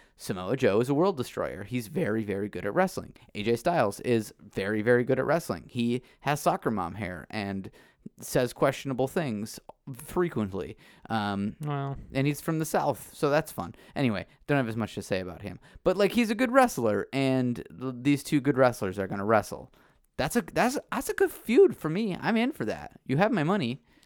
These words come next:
Speaker 2: Yeah,
Speaker 1: I,
Speaker 2: instead
Speaker 1: you've
Speaker 2: they
Speaker 1: made me less interested in this match that I'm very in-, interested
Speaker 2: Yeah,
Speaker 1: in.
Speaker 2: they turned it into this thing where Joe is accusing A J of not caring about his family.
Speaker 1: Of being, like, a bad dad and a
Speaker 2: Yeah,
Speaker 1: bad husband.
Speaker 2: just trying to set him off. This week they actually had Joe reading a piece of fan mail saying that he was right,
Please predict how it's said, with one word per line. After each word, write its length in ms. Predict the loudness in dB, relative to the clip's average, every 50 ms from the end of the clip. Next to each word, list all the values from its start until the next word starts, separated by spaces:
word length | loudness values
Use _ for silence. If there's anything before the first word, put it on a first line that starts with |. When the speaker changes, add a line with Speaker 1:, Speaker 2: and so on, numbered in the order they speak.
| _ _ _
Speaker 2:
Yeah, 180 | -4 -2 -2 -2
Speaker 1:
I, 20 |
Speaker 2:
instead 320 | 2 2 4 4 4 2
Speaker 1:
you've 220 | 2 2 2 2 2
Speaker 2:
they 40 | 2
Speaker 1:
made 200 | 2 2 2 2
me 100 | 0 0
less 400 | 0 2 2 2 0 0 0 -2
interested 480 | -4 -4 2 2 2 2 4 0 -2 -2
in 80 | -4
this 140 | -6 -6 -6
match 300 | -6 -6 -6 -6 -6 -8
that 100 | -6 -6
I'm 180 | -6 -8 -8 -8
very 300 | -8 -6 -6 -6 -8 -8
in-, 120 | -10 -12 -14
interested 440 | -14 -14 -14 -14 -16 -16 -10 -6 -4
Speaker 2:
Yeah, 100 | -2 -2
Speaker 1:
in. 40 |
Speaker 2:
they 80 | -2 -2
turned 260 | -4 -4 -4 -4 -2
it 120 | -4 -4 -6
into 160 | -6 -6 -4
this 200 | -4 -4 -4 -4
thing 260 | -2 -2 -2 0 0
where 180 | 2 2 0 0
Joe 400 | -2 -4 0 0 2 4 4 2
is 160 | 2 0 -2
accusing 800 | -8 -10 -6 -4 -2 -2 -2 -2 -2 -2 -2 -2 -4 -6 -6 -10 -12 -14 _
A 180 | -4 -4 -4 -2
J 240 | 0 0 2 2
of 160 | 0 0 -4 -4
not 380 | -2 0 0 0 -2 -4 -6
caring 280 | -6 -4 -2 -2 -2 -2
about 200 | 0 -2 -2 -2
his 180 | -4 -6 -8
family. 720 | -8 -4 0 2 2 2 2 2 2 2 2 0 -2 -4 -8
Speaker 1:
Of 140 | -16 -14 -8
being, 160 | -6 -4 -2
like, 140 | -2 -2 -4
a 60 | -4
bad 340 | -4 -2 0 0 0 0 0
dad 420 | 2 6 8 8 8 8 6 4
and 80 | 2 -2
a 60 | -2
Speaker 2:
Yeah, 260 | 2 4 4 4 4
Speaker 1:
bad 60 | 4 4
husband. 460 | 2 2 0 -2 -8 -12 -12 -12 -14 -12
Speaker 2:
just 200 | -10 -10 -8 -6
trying 220 | -4 -4 -2 0
to 200 | 0 0 0 0
set 240 | -2 -2 -2 0 0
him 140 | 2 2 2
off. 240 | 2 2 2 0 -2 -4
This 280 | -4 -4 -2 -2 -2
week 180 | -2 -2 -2 0
they 180 | 0 2 2
actually 280 | 2 0 -2 -2 -2 0
had 180 | 0 -2 -2 0
Joe 240 | 2 4 4 4
reading 460 | 4 2 0 -2 -2 -2 -2 -2 -4 -4
a 60 | -6
piece 260 | -6 -8 -8 -8 -10
of 80 | -10 -8
fan 360 | -4 -2 -2 0 0 0 0
mail 300 | 0 0 0 -2 -2 -4
saying 480 | -6 -4 -2 -2 0 0 -2 -2 -4
that 280 | -2 -2 -2 -4 -6 -8
he 140 | -8 -6 -4
was 220 | -4 -4 -4 -4
right, 340 | -2 0 0 0 0 0